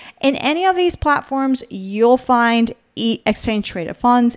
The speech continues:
E T Fs, or index funds that track the S and P five hundred or any other big pool of companies with both domestic and international. So you can start there.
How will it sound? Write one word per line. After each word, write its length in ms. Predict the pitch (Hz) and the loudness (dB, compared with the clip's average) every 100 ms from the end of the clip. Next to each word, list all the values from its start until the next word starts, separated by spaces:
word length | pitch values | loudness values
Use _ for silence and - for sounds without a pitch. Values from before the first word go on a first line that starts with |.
| - | -4
E 120 | 220 214 | -4 -4
T 200 | - 202 | -2 -2
Fs, 220 | 220 - | -2 -2
or 120 | 233 | -2
index 300 | 233 226 - | -2 -2 -4
funds 340 | 240 226 226 | -2 -2 -2
that 200 | - 196 | -6 -8
track 360 | - 185 180 - | -4 -4 -4 -6
the 120 | - | -8
S 100 | 175 | -6
and 140 | 180 170 | -6 -8
P 80 | 214 | -6
five 240 | 247 254 | -4 -4
hundred 340 | 311 311 320 | -6 -4 -4
or 120 | - - | -4 -4
any 200 | 294 381 | -4 0
other 200 | 359 254 | 2 2
big 280 | 226 208 - | 0 -4 -6
pool 280 | - 240 233 | -4 0 0
of 140 | 202 - | 0 -2
companies 560 | 240 240 214 185 175 | -4 -2 -2 -2 -6
with 260 | 180 180 - - - - | -6 -6 -6 -18 -20 -4
both 220 | 226 226 - | 0 0 0
domestic 640 | 214 202 240 - 240 - | -4 -2 -4 -2 -4 -2
and 100 | 190 | -2
international. 720 | 185 190 196 220 - 196 185 | 0 -2 -2 -2 -2 -2 -4
So 400 | - 220 202 - - | -2 0 0 -2 -8
you 180 | 190 269 | -8 -6
can 160 | 320 381 | -4 -6
start 340 | - 254 208 | -4 -4 -4
there. 280 | - - | -6 -6